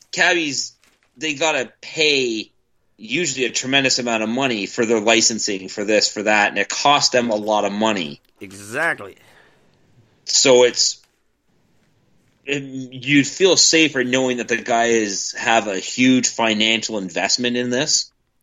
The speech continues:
Speaker 1: that he wants to not fucking rape and kill people
Speaker 2: See, I
Speaker 1: that
Speaker 2: don't
Speaker 1: he's
Speaker 2: see
Speaker 1: picking
Speaker 2: that
Speaker 1: up.
Speaker 2: that matters. And I think there would be the, if you looked at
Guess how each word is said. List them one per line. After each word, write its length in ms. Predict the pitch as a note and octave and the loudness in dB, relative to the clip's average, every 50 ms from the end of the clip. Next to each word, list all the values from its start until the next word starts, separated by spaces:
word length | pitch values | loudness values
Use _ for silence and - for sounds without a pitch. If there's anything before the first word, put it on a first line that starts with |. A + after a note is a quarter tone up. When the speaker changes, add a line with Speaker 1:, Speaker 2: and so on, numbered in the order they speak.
| _ _ _ _ _ _ - | _ _ _ _ _ _ -2
Speaker 1:
that 180 | - A2 A2 G#2 | 0 0 2 2
he 140 | A2 G#2+ G#2 | 2 0 0
wants 360 | G2 G#2 G#2+ G#2+ G2 - - | 0 0 0 0 0 -2 -2
to 100 | A2+ G2+ | -2 -4
not 400 | G2 G2+ G2 G2 F#2 D#2+ - _ _ _ _ _ _ _ _ _ _ _ _ | -4 -2 -2 -2 -2 -2 -6 _ _ _ _ _ _ _ _ _ _ _ _
fucking 680 | - G2+ G2 - G#2+ G2 - F#2+ F#2 E2+ F2 E2+ E2 F2 | -8 -8 -4 -4 -4 -6 -6 -10 -12 -10 -10 -14 -8 0
rape 280 | G#2 G#2 G#2 G#2 - - | 2 4 4 4 2 0
and 180 | B1+ F#2 - - | -6 -6 -4 -2
kill 220 | - C3 B2+ A#2+ | 2 4 4 4
people 480 | - A2+ G2+ F#2 - F2 E2+ D#2 - _ _ _ _ _ _ _ _ _ _ _ _ _ _ _ | 4 2 -2 -2 0 -2 -4 -4 -4 _ _ _ _ _ _ _ _ _ _ _ _ _ _ _
Speaker 2:
See, 200 | - - G3+ F#3+ | -12 -8 -6 0
I 180 | E3+ F3+ F#3+ | 2 4 4
Speaker 1:
that 60 | G3+ | 4
Speaker 2:
don't 100 | G#3 G#3 | 4 2
Speaker 1:
he's 120 | D3+ - - | 0 -2 0
Speaker 2:
see 100 | - G#3+ | 0 0
Speaker 1:
picking 260 | F#3 E3+ D#3+ C3+ A#2 | 0 0 -4 -6 -6
Speaker 2:
that 80 | A#2+ C3 B2+ | -8 -10 -8
Speaker 1:
up. 40 | - | -4
Speaker 2:
that 340 | C3 B2+ B2+ C3 - _ _ _ _ - | -2 -2 -2 -2 -6 _ _ _ _ -10
matters. 520 | A2+ A2 G#2+ G#2+ F#2+ F2 E2+ F2 - - _ _ | -8 -6 -4 -4 -6 -6 -10 -16 -18 -20 _ _
And 140 | - G2+ G#2+ | -10 -6 -4
I 100 | A2 A2 | -4 -4
think 300 | G#2+ - C#3+ C3+ B2 G#2+ | -4 -4 -6 -6 -6 -6
there 140 | C3 C3 C3 | -8 -6 -6
would 140 | C3 B2 A#2 | -6 -6 -6
be 140 | C3 B2+ B2 | -6 -8 -6
the, 200 | A#2 A#2 A2+ - - | -6 -6 -8 -8 -12
if 160 | C3+ A#2+ - | -14 -12 -8
you 80 | C#3+ D3+ | -8 -8
looked 320 | C#3+ C#3 D3+ D3 C3 - C3 | -6 -6 -6 -6 -6 -6 -8
at 220 | A#2 A2+ - _ | -8 -8 -8 _